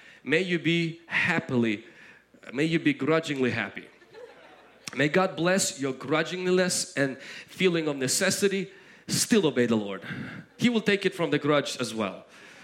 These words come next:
not just from the cheerful giver. The point of this message that I want to highlight is what happened to Daniel.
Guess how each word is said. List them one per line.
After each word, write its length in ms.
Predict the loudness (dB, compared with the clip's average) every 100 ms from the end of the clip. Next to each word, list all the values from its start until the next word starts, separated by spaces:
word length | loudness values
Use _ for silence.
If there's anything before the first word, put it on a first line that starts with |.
| -12
not 200 | -4 0
just 160 | 0 -2
from 100 | -2
the 80 | -2
cheerful 380 | -2 -4 -6
giver. 360 | -6 -6 -6 -12 -20 _ _ _ _ -20 -20 -20 -20 -20 -8
The 100 | -8
point 480 | -8 -6 2 2 2
of 120 | 0
this 200 | 0 0
message 360 | 0 0 -2 -2
that 100 | -2
I 80 |
want 180 | -2 -2
to 40 | -2
highlight 420 | -2 0 0 0
is 140 | -2
what 120 | -2
happened 340 | -2 -2 -4 -6
to 60 |
Daniel. 440 | -4 -4 -6 -10